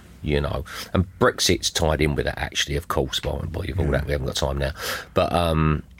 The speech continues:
Speaker 1: and so the first, I'd got a job as a courier again, working for a couple of toffs in Clerkenwell, but then I got a proper job, uh,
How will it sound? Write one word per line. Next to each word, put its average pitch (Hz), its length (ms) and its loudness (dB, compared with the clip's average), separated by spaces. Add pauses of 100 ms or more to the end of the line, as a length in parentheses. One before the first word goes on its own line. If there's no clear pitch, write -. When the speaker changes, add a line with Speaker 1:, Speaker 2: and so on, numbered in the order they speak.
(160)
Speaker 1:
and 98 140 4
so 101 160 4
the 90 80 2
first, 117 480 4
I'd 98 140 2
got 92 120 4
a 82 40 4
job 123 180 4
as 101 100 2
a 87 40 0
courier 76 420 4
again, 78 320 0 (680)
working 78 260 4
for 78 80 0
a - 20 2
couple - 240 -4
of - 80 -4
toffs - 340 2
in 67 120 0
Clerkenwell, 73 680 2
but 76 140 0
then 80 120 4
I 82 60 2
got - 140 0
a - 40 -4
proper - 300 -2
job, 71 300 2 (540)
uh, - 340 2